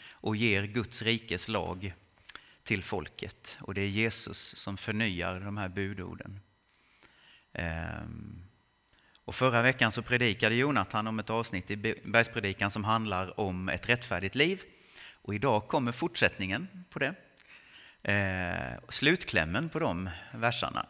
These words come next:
och kanske till och med crescendot på den texten. Vi får väl se. Eh, och den här delen av bergspredikan, den handlar ju om ett sätt att leva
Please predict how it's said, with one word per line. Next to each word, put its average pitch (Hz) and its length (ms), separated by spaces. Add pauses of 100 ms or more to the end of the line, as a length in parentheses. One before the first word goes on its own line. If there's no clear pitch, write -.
och - 160
kanske 147 420
till 120 200
och 104 60
med 101 140
crescendot 90 880 (580)
på 98 140
den 95 180
texten. - 540
Vi 92 80
får 117 140
väl 135 100
se. - 220 (880)
Eh, 92 440
och 107 200
den 123 120
här 147 160
delen 120 420
av 117 100
bergspredikan, 110 800
den 113 120
handlar 127 340
ju 107 100
om 113 200
ett 98 140
sätt - 300
att 101 140
leva 113 480